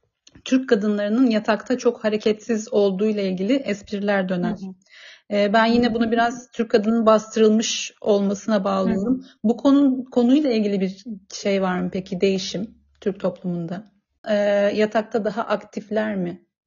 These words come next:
Speaker 1: Ya da bu kadınlar için de normal bir hale geliyor mu?
Speaker 2: Yani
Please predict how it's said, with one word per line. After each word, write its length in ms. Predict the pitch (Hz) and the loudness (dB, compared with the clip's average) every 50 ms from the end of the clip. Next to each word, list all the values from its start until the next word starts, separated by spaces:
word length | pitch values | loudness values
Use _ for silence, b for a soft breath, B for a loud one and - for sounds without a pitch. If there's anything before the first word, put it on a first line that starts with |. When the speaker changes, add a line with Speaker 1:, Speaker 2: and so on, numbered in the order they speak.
| _ | _
Speaker 1:
Ya 100 | - 190 | -4 -4
da 100 | 190 190 | -2 0
bu 240 | 202 220 214 214 214 - | 2 4 2 2 2 0
kadınlar 360 | - 220 190 208 214 226 226 | 0 0 0 2 0 0 0
için 220 | 220 220 - 233 214 | -2 -2 -2 -2 -2
de 100 | 208 208 | -2 -2
normal 380 | 208 208 202 208 208 208 196 | -4 -4 -4 -2 -2 -4 -4
bir 60 | 196 | -4
hale 280 | 214 196 208 202 196 202 | -4 -4 -4 -2 -2 -2
geliyor 360 | 139 - 202 190 202 214 196 170 | -2 -2 -2 0 0 0 -2 -2
mu? 300 | 165 165 180 190 - _ _ _ _ _ _ _ _ | -4 -6 -8 -10 -14 _ _ _ _ _ _ _ _
Speaker 2:
Yani 460 | - 208 214 202 196 202 196 214 233 | -8 -6 -6 -6 -8 -10 -14 -16 -18